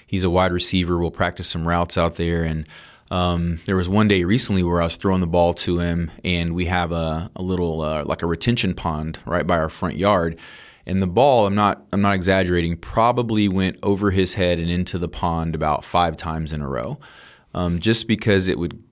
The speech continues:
go past him. He'd sort of stop his route and watch it go into the water. Now, every single time, that ball eventually just sort of blew back to the side where we were. We were able to get it out of the water.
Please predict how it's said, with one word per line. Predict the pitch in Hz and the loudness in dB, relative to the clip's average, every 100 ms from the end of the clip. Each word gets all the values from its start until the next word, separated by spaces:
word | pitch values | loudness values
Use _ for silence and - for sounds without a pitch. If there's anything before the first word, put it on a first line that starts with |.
| - | 2
go | 117 | 4
past | 120 110 101 101 - | 4 0 0 -2 -4
him. | 92 | -2
He'd | 90 85 | 0 -2
sort | 98 90 | -2 -2
of | |
stop | - 98 98 95 | -2 0 2 0
his | 87 | 0
route | 92 90 87 69 | 2 4 2 0
and | 87 | -2
watch | 85 90 - | 0 0 0
it | 80 | -2
go | 85 82 | -2 -2
into | 80 | 0
the | |
water. | 80 113 104 65 120 - - - - _ _ | 2 2 2 0 -4 -8 -20 -20 -20 _ _
Now, | 98 90 - | -6 -4 0
every | 110 151 | 0 2
single | 156 151 131 | 2 2 0
time, | 120 - 127 98 87 | 0 0 0 2 2
that | 90 - 90 | 0 -2 2
ball | 101 95 | 4 4
eventually | 90 95 101 - 92 | 2 0 0 0 -2
just | 87 - | -2 -2
sort | 98 87 | 0 0
of | 80 | 0
blew | 90 101 | 0 2
back | 92 92 - | 2 0 -2
to | - | -6
the | 82 | -4
side | 80 98 90 | -2 0 0
where | 85 85 | -2 -4
we | 82 | -2
were. | 87 90 82 | 0 2 2
We | |
were | 85 | 0
able | 87 82 | 0 0
to | |
get | 80 85 | -2 0
it | |
out | 82 78 | 0 -2
of | |
the | 73 | -4
water. | 73 80 69 85 | -2 -2 -2 -4